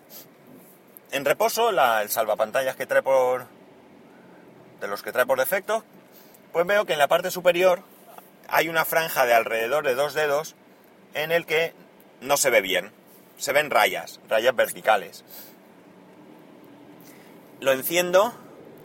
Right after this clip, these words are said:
cargo un libro, bueno, lo enciendo, el menú se ve mal, cargo el libro, se ve mal, y entonces me pongo en contacto a través de chat con Amazon España. Eh, me da la sensación de que esto ha sido un golpe, un golpe que le hemos dado.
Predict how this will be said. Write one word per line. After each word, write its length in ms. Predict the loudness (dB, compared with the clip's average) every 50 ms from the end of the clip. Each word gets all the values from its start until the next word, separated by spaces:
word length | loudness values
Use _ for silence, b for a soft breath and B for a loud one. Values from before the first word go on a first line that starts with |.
| -2 4
cargo 280 | 6 6 6 6 2
un 120 | -2 -2 -2
libro, 360 | -2 0 2 4 2 2 4
bueno, 260 | 4 2 2 2 0
lo 80 | -4 -4
enciendo, 360 | -4 -2 -2 2 6 6 6
el 80 | 6
menú 240 | 6 2 -2 -2 -2
se 120 | -4 -2 -2
ve 80 | 0
mal, 360 | 2 2 2 2 0 -2 -4
cargo 260 | 0 0 2 2 2 0
el 80 | -2
libro, 300 | -2 -4 -2 0 0 0
se 120 | 0 0 -2
ve 120 | -2 0
mal, 360 | 2 2 4 4 2 0 -2 -8 B B B B B B B B B B -20 -20 -20 -10 -6
y 80 | -4
entonces 340 | 0 4 4 4 4 4 2
me 140 | 2 2 2
pongo 220 | 4 2 2 2
en 60 | 0 -2
contacto 520 | 0 2 4 2 2 4 4 2 4 2
a 80 | 2 0
través 260 | 2 2 2 2 2
de 120 | 0 0
chat 260 | 4 4 4 4 4
con 160 | 2 0 0 2
Amazon 320 | 2 0 0 -2 -4 -6
España. 460 | -6 -4 -4 -2 -2 -2 -4 -8 -12 -14 -18 -20 -20 -20 -20 -20 -20 -20 -20 -20 -20 -20 -20 -20 -20 -20 -20 -20 -20 -20 -20 -20 -20 -20 -20 -20 -20 -20 -18 -14 -12 -12 B B B B B B B -10 -2 0
Eh, 680 | 2 4 4 4 4 4 4 2 2 2 0 -2 -4 -8 -16 -20 -20 -20 -6 0
me 100 | 4 6
da 100 | 6 8
la 80 | 6
sensación 600 | 4 2 2 0 0 0 2 4 4 4 4 2
de 100 | 0 2
que 180 | 4 4 4 4
esto 180 | 2 0 0
ha 40 | 0
sido 160 | 0 0 -2
un 100 | -2 2
golpe, 360 | 4 4 4 4 2 -4 -4 -6 -12 -20 -20 -20 -20 -20 -20 -20 -18 -14
un 100 | -2 2
golpe 280 | 4 4 6 6 4 4
que 80 | 4
le 60 | 2
hemos 180 | 2 2 2 4
dado. 260 | 6 6 6 6 4